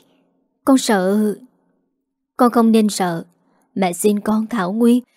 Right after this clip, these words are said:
mẹ xin con đó." Bàn tay người mẹ chồng đang với lấy tay cô.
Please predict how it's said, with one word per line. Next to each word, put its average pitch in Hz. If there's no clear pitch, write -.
mẹ 202
xin 247
con 247
đó." 285
Bàn 226
tay 254
người 226
mẹ 190
chồng 180
đang 202
với 202
lấy 262
tay 208
cô. 202